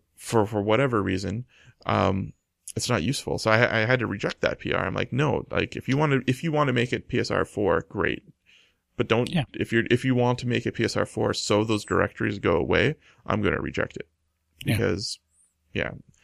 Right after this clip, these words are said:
Speaker 1: Also,
Speaker 2: Hmm.
Speaker 1: I'm not convinced that that wouldn't be a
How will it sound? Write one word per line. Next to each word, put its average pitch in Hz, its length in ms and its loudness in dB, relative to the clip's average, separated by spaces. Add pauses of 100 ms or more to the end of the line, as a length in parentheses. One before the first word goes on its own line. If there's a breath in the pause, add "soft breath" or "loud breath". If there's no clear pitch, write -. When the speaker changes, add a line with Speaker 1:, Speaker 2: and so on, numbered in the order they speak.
(240 soft breath)
Speaker 1:
Also, 196 300 4
Speaker 2:
Hmm. 160 80 6
Speaker 1:
I'm 165 80 0
not 147 260 -2
convinced 123 560 -2
that 98 280 2
that 98 160 0
wouldn't 104 320 -2
be 95 340 0
a 90 340 0